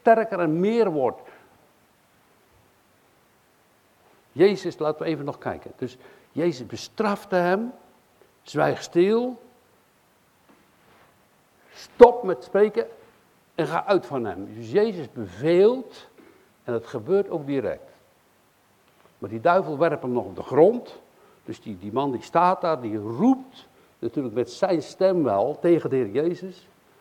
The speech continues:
Hij vervloekt eigenlijk Jezus en hij valt door de kracht van de duivel op de grond en de duivel gaat uit hem. Staat er voor de rest niks meer van die man. Maar laten wij nadenken hoe het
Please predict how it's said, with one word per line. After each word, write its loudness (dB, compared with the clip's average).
Hij -10
vervloekt -2
eigenlijk -4
Jezus -2
en -10
hij -6
valt 4
door 0
de -6
kracht -8
van -10
de -6
duivel -4
op -12
de -10
grond -4
en -8
de -8
duivel -2
gaat -12
uit -12
hem. -18
Staat -6
er -2
voor -2
de 0
rest -2
niks -2
meer -6
van -8
die -8
man. -12
Maar -4
laten 0
wij 0
nadenken -2
hoe -2
het -4